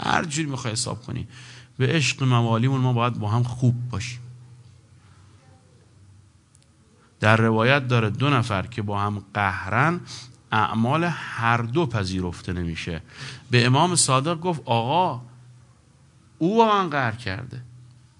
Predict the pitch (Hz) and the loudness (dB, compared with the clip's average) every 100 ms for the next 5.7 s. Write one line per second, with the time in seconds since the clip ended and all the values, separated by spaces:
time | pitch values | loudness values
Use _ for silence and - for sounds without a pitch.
0 | - - - - - _ - - - - | -20 -20 -20 -20 -20 _ -20 -20 -4 4
1 | 110 113 147 127 120 151 151 - 101 - | 6 6 2 0 2 4 4 0 -4 -4
2 | 151 135 127 120 156 123 151 127 110 117 | -4 2 6 6 6 2 0 2 2 2
3 | 139 139 123 120 131 123 120 113 107 104 | 0 0 -2 -2 -2 -2 -2 -2 -2 -2
4 | 127 123 104 101 104 98 92 101 98 104 | -2 -2 -2 -2 -2 -2 -4 -4 -2 0
5 | 117 143 131 92 - - - | 2 2 0 -4 -6 -10 -12